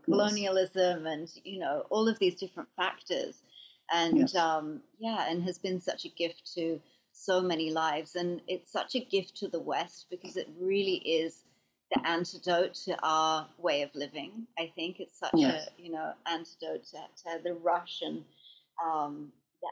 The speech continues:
Speaker 1: outer body, actually. I think that's one thing that yoga gave me as well, was just the presence in the body that I'd never felt before.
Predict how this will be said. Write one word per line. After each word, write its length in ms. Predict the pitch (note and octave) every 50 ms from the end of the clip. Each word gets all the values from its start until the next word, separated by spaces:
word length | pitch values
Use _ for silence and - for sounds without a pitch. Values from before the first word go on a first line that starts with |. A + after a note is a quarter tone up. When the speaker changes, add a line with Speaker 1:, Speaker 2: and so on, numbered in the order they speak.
| - D#3 E3
Speaker 1:
outer 260 | F#3 G3+ - - F#3 D3 -
body, 440 | C3+ C3 D3 - C3+ C#3 - - _ -
actually. 480 | - - - - - C#3+ C#3+ - D3+
I 80 | D3+ D3+
think 220 | D3 F3+ F3+ E3
that's 260 | G3 G3+ - - -
one 220 | - G3+ - F#3+ F#3
thing 200 | - G3 F#3+ F3+
that 80 | -
yoga 280 | - F#3 F3+ F3 F3+ F3+
gave 320 | F3 - F3 E3+ E3 -
me 180 | F3+ F3+ F3 D#3+
as 140 | D3 - -
well, 180 | F3 D#3+ D3+
was 160 | C#3+ - - -
just 200 | D#3+ D#3+ - -
the 80 | E3 - _ _
presence 420 | - E3+ E3 - E3 C#3+ - - _ -
in 100 | D#3 D3+
the 60 | D3+
body 460 | - D3 D3 D3 - - - - - _ _ _ _ _ _ _ _
that 100 | E3+ D#3+
I'd 180 | D#3+ D#3+ E3 E3
never 280 | D#3+ D#3 D#3 D3 D3 C#3+
felt 340 | - - D3 C#3+ C3 -
before. 460 | - G2+ - _ - G#2 G2+ - D2